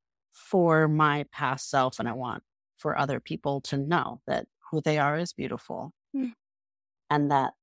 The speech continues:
Speaker 1: they get to shape who that beautiful person is.
Speaker 2: Yes. If that could be the message that we share with the world, I think the world would be a better place.
Speaker 1: Yeah.
Speaker 2: One conversation at a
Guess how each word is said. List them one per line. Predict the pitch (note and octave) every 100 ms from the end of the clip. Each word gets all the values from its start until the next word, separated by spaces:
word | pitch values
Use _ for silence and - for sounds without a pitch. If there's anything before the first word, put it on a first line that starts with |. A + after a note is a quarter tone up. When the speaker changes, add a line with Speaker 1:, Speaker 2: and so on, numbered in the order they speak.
| _
Speaker 1:
they | C#3+ C#3+
get | D3
to | - C#3+
shape | - C3+ A#2+ - _ _ -
who | D3 C#3
that | B2 A2 -
beautiful | D3 C3+ - - -
person | - - - -
is. | - - - - - _ _ _ _ _ -
Speaker 2:
Yes. | G#3+ G#3+ A3+ A#3 A3+ A3+ - - _ _ _
If | G#3+
that | - A3
could | -
be | A#3+
the | A3
message | G3+ G3 - G3+ G3+ - - _
that | G3+ -
we | F#3+
share | - - G#2+ G2+
with | - -
the | F3+
world, | E3+ E3 F3 G3 G#3 A3+ A#3+ _ _ _ _ _ _ _
I |
think | - F#3+
the | -
world | F3+ F#3 F#3+
would | G3 F#3+
be | G3
a | F#3+
better | F#3+ F#3 F#3+
place. | - F#3 F3+ F#3 - - - - _ _ _ _ _ _ _ _
Speaker 1:
Yeah. | G3+ F#3 D#3+ - _ _ _ _ _ _ _ _ _
Speaker 2:
One | G#3+ G#3+ A3
conversation | A3 A3 A3+ F#3+ F#3+ - F#3
at |
a | F3+